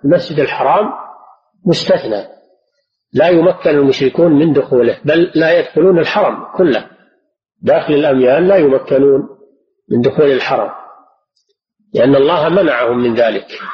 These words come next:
أما بقية المساجد فالذي عليه جمهور أهل العلم جواز دخولهم فيها. وذهبت طائفة من أهل العلم إلى أنهم لا يدخلون سائر المساجد،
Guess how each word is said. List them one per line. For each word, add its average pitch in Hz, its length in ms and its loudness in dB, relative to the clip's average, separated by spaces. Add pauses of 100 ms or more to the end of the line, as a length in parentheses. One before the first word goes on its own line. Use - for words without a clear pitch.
(880)
أما 214 220 4
بقية 180 500 0
المساجد 190 640 0 (1160)
فالذي 170 360 0
عليه 156 280 0
جمهور 156 500 2
أهل 135 220 0
العلم 160 340 2
جواز 156 420 0
دخولهم 131 520 0
فيها. 107 360 -6 (1800)
وذهبت 202 600 2
طائفة 175 480 0
من 175 180 2
أهل 156 160 2
العلم 175 320 2
إلى 175 220 2 (300)
أنهم 165 380 2
لا 180 200 2
يدخلون 160 380 0
سائر 160 420 0
المساجد، 123 540 -2